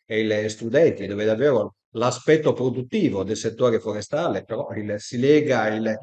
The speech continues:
in modo fondamentale il, ad un'attenzione anche a questi temi, così come anche il discorso davvero il, delle produzioni foraggere, il, il, qui abbiamo che davvero l'ha studiate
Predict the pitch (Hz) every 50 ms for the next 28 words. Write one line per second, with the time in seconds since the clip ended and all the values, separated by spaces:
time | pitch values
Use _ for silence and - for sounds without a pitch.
0 | 139 139 - _ - 120 117 131 139 143 143 120 - - 120 113 117 110 113 117
1 | 113 110 123 131 127 139 147 139 127 110 101 - - 107 104 104 110 113 110 -
2 | - _ _ - 107 110 110 120 127 131 127 120 120 - 120 113 110 113 - 143
3 | 151 156 139 117 104 101 107 113 120 123 123 - 117 107 - - 107 101 - -
4 | 110 110 - 151 151 127 107 101 - - - - - - - - 123 120 127 120
5 | - - - 135 131 131 - 123 120 123 143 139 - 117 110 - - - - _
6 | - 131 123 120 135 131 131 - 151 156 160 160 151 127 113 110 110 127 147 143
7 | 123 117 110 - 113 110 107 110 117 117 - - - - - - - 139 135 135
8 | 131 135 135 135 127 131 131 - 151 160 170 151 127 - 131 120 120 120 110 123
9 | 135 151 160 143 110 - 104 101 - 110 104 104 104 104 104 104 101 101 101 101
10 | 104 101 101 - 131 123 - 98 101 104 104 98 - - - 131 123 120 120 107
11 | 117 120 107 110 117 135 123 110 104 107 107 - - 110 110 120 123 127 131 127
12 | - 110